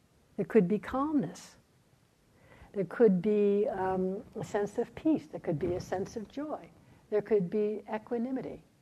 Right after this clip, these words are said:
you know, just simple, calmed out equanimity and clarity. It could be, uh, a kind of just a simple quietness that then responds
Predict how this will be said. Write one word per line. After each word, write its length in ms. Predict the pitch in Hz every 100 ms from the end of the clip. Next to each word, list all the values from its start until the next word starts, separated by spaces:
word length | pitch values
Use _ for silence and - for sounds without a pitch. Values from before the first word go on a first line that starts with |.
| _ _ -
you 60 |
know, 160 | 175 160 - -
just 380 | 285 - - -
simple, 540 | 254 262 277 269 269 262
calmed 540 | - 214 220 220 208
out 220 | 214 214 208
equanimity 640 | 196 202 196 196 196 196
and 120 | 196
clarity. 580 | - 233 226 214 156 - - _ _ _ _ _ - - - - -
It 140 | 226
could 240 | - 247 202
be, 520 | 240 226 226 226 - - -
uh, 280 | 208 202 214
a 40 |
kind 300 | 196 233 220
of 140 | 220 196
just 280 | 262 254 277
a 40 |
simple 400 | - 269 254 254
quietness 680 | - 233 220 240 214 190 -
that 280 | 190 180 -
then 420 | 214 208 214 208 - - -
responds 800 | 202 202 - - 214 208 208 196